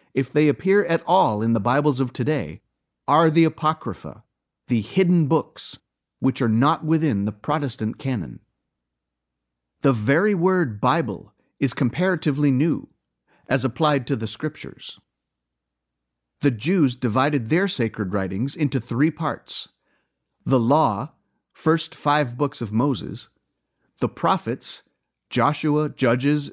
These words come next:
Samuel, Kings, Isaiah, Jeremiah, Ezekiel, and the twelve minor prophets, and the writings, the rest of the sacred books. Jesus referred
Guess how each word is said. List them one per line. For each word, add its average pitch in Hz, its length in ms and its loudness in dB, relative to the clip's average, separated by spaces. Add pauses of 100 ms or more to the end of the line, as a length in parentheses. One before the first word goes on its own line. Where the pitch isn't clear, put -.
Samuel, 147 640 0
Kings, 156 580 0
Isaiah, 127 640 0 (420)
Jeremiah, 147 720 2
Ezekiel, 123 760 0
and 127 120 2
the 127 60 2
twelve 151 400 0
minor 123 380 2
prophets, - 720 -10 (1000)
and 151 360 2
the 139 140 2
writings, 123 720 -2 (340)
the 120 100 0
rest 143 380 0
of 113 100 -4
the 113 80 -2
sacred 120 400 -4
books. - 480 -6 (1500)
Jesus 143 540 2
referred 151 500 0